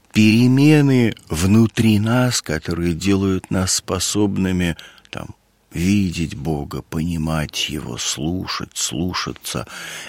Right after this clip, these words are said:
это всё следствие. И это ещё тоже мне,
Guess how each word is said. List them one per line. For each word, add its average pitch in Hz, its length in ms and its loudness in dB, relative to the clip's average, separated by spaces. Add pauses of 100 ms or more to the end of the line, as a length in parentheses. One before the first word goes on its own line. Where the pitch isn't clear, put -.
(140)
это 104 580 2
всё - 420 6
следствие. 110 960 0 (800)
И 120 260 4
это 117 320 4
ещё 104 340 2
тоже 95 280 0
мне, 85 280 0